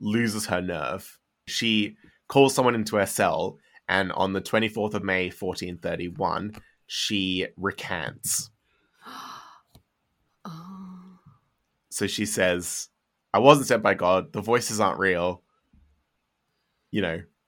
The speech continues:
Speaker 1: she's trying to live,
Speaker 2: S-, live.
Speaker 1: basically.
Speaker 2: Yeah, who can blame her, though?
Speaker 1: Yeah. But four days later, she took it back and she reaffirmed her faith in her voices.
Speaker 2: Hmm.
Speaker 1: Um, <laughs> so,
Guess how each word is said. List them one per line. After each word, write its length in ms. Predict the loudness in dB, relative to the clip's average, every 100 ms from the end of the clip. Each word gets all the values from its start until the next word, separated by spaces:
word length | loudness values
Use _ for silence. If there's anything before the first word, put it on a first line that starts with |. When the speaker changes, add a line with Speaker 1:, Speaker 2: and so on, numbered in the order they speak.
| _
Speaker 1:
she's 420 | -8 -2 0 0
trying 360 | 4 4 4 0
to 340 | 0 0 0 -6 -4
live, 240 | 0 2
Speaker 2:
S-, 340 | 0 -6 -14 -14
live. 200 | -10 -8
Speaker 1:
basically. 440 | -8 -4 -2 -2 -4
Speaker 2:
Yeah, 60 |
who 140 | -6 -6
can 240 | -6 -4
blame 300 | -4 -6 -6
her, 140 | -8
though? 240 | -10 -12 -14 _ _ _ _ _ _ -6
Speaker 1:
Yeah. 320 | -4 -4 -6 -14 _ 2
But 160 | 4
four 260 | 6 6 10
days 240 | 10 8
later, 240 | 6 6 6
she 160 | 2
took 220 | -2 0 0
it 100 | 4
back 380 | 4 4 -4 -2
and 240 | -2 -2
she 180 | 0 0
reaffirmed 580 | 2 2 2 2 0 -2
her 100 | -6
faith 320 | -4 -4 -4
in 60 | -10
her 100 | -10
voices. 640 | -8 -8 -6 -8 -8 -12 _ -16
Speaker 2:
Hmm. 260 | -6 -4 4
Speaker 1:
Um, 240 | 6 6 2 -8
<laughs> 200 | -14 -16
so, 200 | -4 -2